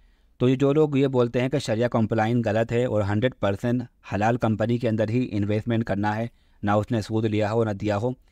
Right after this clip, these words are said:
इसमें भी कोई छोटी-मोटी तादाद नहीं है, बल्कि बड़े-बड़े ग्रुप, बड़ी-बड़ी कम्युनिटी इसमें शामिल है।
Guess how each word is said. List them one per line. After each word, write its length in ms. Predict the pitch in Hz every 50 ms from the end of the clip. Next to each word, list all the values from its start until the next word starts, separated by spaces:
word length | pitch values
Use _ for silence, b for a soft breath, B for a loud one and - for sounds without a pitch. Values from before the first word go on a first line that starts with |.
| _ _ _
इसमें 280 | 117 113 - 151 143 135
भी 60 | 156
कोई 140 | 143 165 151
छोटी-मोटी 500 | - - 117 117 131 127 131 127 143 131
तादाद 320 | 120 110 107 120 117 113
नहीं 200 | 117 110 110 113
है, 60 | 131
बल्कि 300 | 127 117 104 107 - 123
बड़े-बड़े 460 | 117 110 107 104 120 117 117 107 113
ग्रुप, 260 | 104 101 104 110 117 - - - - - - - - -
बड़ी-बड़ी 400 | 95 98 110 127 123 117 117 123
कम्युनिटी 560 | - - 117 107 113 110 110 110 123 131 127
इसमें 220 | 113 - - 117 110
शामिल 360 | - 113 107 107 110 107 107
है। 160 | 113 127 127